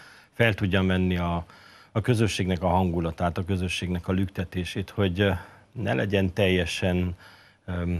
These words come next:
idegen a helyszín akkor, amikor kimegyek.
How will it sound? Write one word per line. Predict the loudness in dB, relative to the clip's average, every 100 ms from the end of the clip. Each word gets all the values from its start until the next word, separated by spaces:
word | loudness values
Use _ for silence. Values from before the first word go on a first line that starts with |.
| -6 -12 -4
idegen | 0 2 0 -2 -4 -6 -8
a | -6
helyszín | -2 0 -2 -2 -2
akkor, | -2 -4 -4
amikor | -4 -6 -8
kimegyek. | -4 -4 -4 -8